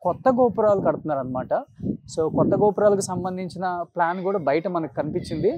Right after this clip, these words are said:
అంటే, నాలుగు వైపుల గోపురాలు, అంటే, అదే పాత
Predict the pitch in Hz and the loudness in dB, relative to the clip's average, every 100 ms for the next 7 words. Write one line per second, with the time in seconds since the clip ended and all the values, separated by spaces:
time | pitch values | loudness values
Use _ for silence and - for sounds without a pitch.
0 | - - - - 185 190 139 156 196 202 | -4 -14 -12 -4 -2 0 4 4 6 6
1 | 208 202 208 180 151 156 175 165 135 165 | 6 6 4 2 0 0 4 4 4 0
2 | 226 151 202 254 - 131 156 233 - - | -2 -2 0 0 -2 -2 2 0 0 -4
3 | 135 151 175 | 2 2 4